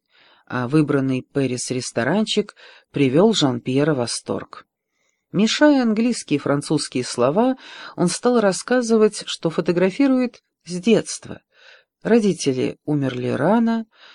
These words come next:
и его растила сестра, к которой он испытывал большую нежность. В двадцать один год женился.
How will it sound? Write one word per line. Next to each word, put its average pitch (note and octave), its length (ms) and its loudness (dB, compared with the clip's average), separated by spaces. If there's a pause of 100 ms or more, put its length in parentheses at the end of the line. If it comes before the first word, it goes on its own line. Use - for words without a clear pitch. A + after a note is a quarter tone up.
и C#3 100 -2
его F3+ 160 4
растила G3 460 0
сестра, B2+ 580 -4
к - 80 -18
которой A3 580 0 (300)
он C#3+ 200 0
испытывал F3 600 -2
большую C#3 560 -2
нежность. A#2 720 -8 (640)
В - 60 -8
двадцать G3 480 4
один G3 320 4
год D4 360 0 (200)
женился. F3 840 0